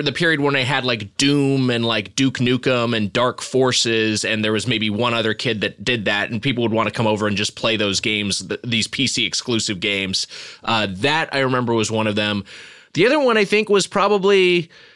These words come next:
college dorm days and having, um, uh, a, a Nintendo sixty-four with Smash Brothers and several controllers. Oh, you know what? I had fucking the, the, the nice-ass Namco PlayStation one gun.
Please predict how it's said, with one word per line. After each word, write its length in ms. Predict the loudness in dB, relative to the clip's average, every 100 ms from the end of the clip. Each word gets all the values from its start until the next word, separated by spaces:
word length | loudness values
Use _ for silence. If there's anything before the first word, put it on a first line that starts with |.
| _ _ _ _ _
college 540 | -2 2 4 4 0 0
dorm 400 | 2 4 2 2
days 500 | 4 4 4 2 2
and 120 | 0
having, 760 | 0 0 0 0 0 0 -2 -6 _ -20 _ _
um, 640 | 0 2 2 2 0 -4 -12 _ _ _ -2
uh, 220 | 0 0 0
a, 100 | 0 0 0
a 140 | 0 -2
Nintendo 360 | 0 0 0
sixty-four 640 | 0 -2 -2 -2 0 2 2
with 140 | 0
Smash 420 | -2 -2 0 -2
Brothers 560 | 0 0 2 2 0 0
and 160 | -4
several 280 | -2 0 0
controllers. 480 | -2 0 0 2 0
Oh, 180 | 2 2
you 120 | 2
know 80 | 2
what? 100 | 2
I 100 | 2
had 280 | 0 -2 -2
fucking 600 | -2 0 0 0 0 -2 -4
the, 180 | 0 0
the, 360 | 2 0 2 0
the 180 | 0
nice-ass 720 | 2 4 2 2 0 0 -2 -2
Namco 1040 | 0 2 2 0 0 2 4 4 2 -2 _
PlayStation 720 | -2 2 2 2 2 2 0 2
one 260 | 2 2
gun. 460 | 0 2 2 0